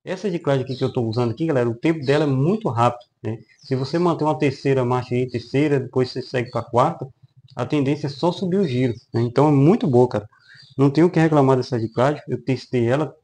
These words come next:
e tô usando até hoje, né? Aqui, ó. Né? Uma giclagem muito boa, né? E você tem a calibragem no, no início, né? E tem um furinho, isso evita gotejamento, isso é muito importante,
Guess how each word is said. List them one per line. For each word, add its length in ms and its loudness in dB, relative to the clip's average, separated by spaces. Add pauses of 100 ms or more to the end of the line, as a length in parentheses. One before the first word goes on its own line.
(180)
e 80 -20
tô 140 -4
usando 360 0
até 180 -4
hoje, 220 2
né? 180 -4 (1000)
Aqui, 260 -8
ó. 80 -6 (2000)
Né? 180 -10 (400)
Uma 100 -18
giclagem 360 -6
muito 260 -4
boa, 320 2 (180)
né? 180 0
E 60 -4
você 160 -4
tem 220 -4
a 60 -2
calibragem 520 0
no, 120 -4 (120)
no 160 0
início, 420 -2
né? 180 -2 (480)
E 60 -10
tem 120 -6
um 80 -6
furinho, 600 0
isso 220 -4
evita 360 0
gotejamento, 720 0
isso 120 -12
é 60 2
muito 260 4
importante, 540 2